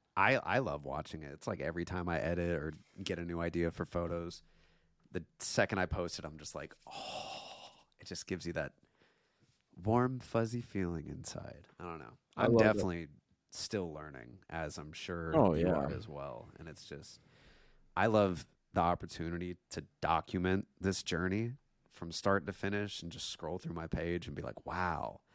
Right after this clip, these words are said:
Speaker 1: a year ago, I did not." <laughs> I wish I could get those shoes again and reshoot 'em now. Like,
Speaker 2: Yep.
Speaker 1: it'd be so cool.
Speaker 2: Dude,
Speaker 1: But,
Speaker 2: that,
Speaker 1: uh,
Speaker 2: I was watching, uh, I was looking for some video for inspiration on something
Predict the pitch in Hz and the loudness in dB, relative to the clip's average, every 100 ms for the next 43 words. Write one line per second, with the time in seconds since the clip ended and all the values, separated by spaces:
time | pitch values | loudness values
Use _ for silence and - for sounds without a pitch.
0 | _ - - - 90 104 95 85 80 65 | _ -20 -14 -4 2 4 2 0 -2 -2
1 | 92 85 69 - 64 76 82 71 - - | -2 -2 -6 -14 -12 -6 -4 -4 -4 -8
2 | - - - _ - 107 98 - 92 98 | -8 -12 -14 _ 0 2 2 2 2 0
3 | 90 - 95 92 - 92 73 73 69 58 | -2 -2 -2 -2 -4 -2 -4 -4 -8 -10
4 | 58 - _ _ _ 92 85 90 87 - | -14 -20 _ _ _ -4 -2 0 0 -2
5 | 82 78 76 80 85 92 90 - 196 202 | -2 -2 -2 -2 0 0 0 -2 -2 -4
6 | 196 - - - - - - - - - | -8 -20 -20 -20 -20 -20 -20 -20 -20 -18
7 | - _ _ _ _ - 76 76 - 62 | -18 _ _ _ _ -16 -12 -12 -10 -12
8 | - - 62 - _ - 92 90 95 73 | -12 -14 -14 -18 _ 0 4 6 4 4
9 | 76 101 101 92 92 90 95 90 87 78 | 2 6 6 10 8 8 4 4 2 0
10 | 55 - _ _ _ _ _ _ _ _ | -2 -6 _ _ _ _ _ _ _ _
11 | _ - 95 90 95 92 85 90 - 90 | _ 2 4 8 6 4 2 0 2 2
12 | 85 80 80 85 78 87 - 80 85 82 | 0 -2 0 2 2 -2 0 0 0 -2
13 | - 80 82 87 87 85 85 87 85 - | -2 0 2 0 -2 -4 -2 -2 -2 -2
14 | 87 85 | -2 -2